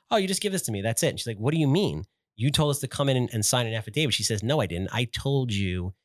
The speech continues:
if you didn't have the marriage license, you needed to sign an affidavit. All we need is this marriage license. There's an open inquiry. We're just gonna shred it. Now it's closed."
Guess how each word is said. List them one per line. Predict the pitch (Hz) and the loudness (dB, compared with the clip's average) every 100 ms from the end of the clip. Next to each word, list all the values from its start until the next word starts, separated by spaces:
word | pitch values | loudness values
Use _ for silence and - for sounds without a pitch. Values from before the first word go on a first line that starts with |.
| _ | _
if | 87 | -8
you | 95 | -6
didn't | - 135 123 | 0 0 0
have | 107 117 98 | 0 -2 -4
the | |
marriage | 98 113 127 117 98 | -2 0 0 -2 -4
license, | 90 82 - 82 78 - _ | -6 -4 -4 -4 -6 -10 _
you | 98 | -4
needed | 98 82 | -2 -2
to | 82 | 0
sign | 101 90 | 0 0
an | 85 | -2
affidavit. | 85 80 80 65 - _ - | -6 -8 -10 -10 -16 _ -2
All | 156 | 2
we | |
need | 151 | 2
is | 131 | 2
this | 110 | 0
marriage | 101 104 85 | 0 0 -2
license. | 73 71 64 - _ - | -6 -10 -14 -16 _ -4
There's | 113 | 0
an | |
open | 117 110 104 | 0 2 2
inquiry. | 104 87 78 | 0 -2 -4
We're | 90 | -4
just | 92 | -2
gonna | 95 | -2
shred | 80 92 82 | -2 -2 -4
it. | 73 | -6
Now | 78 | -10
it's | 82 | -10
closed." | - 78 - | -10 -12 -12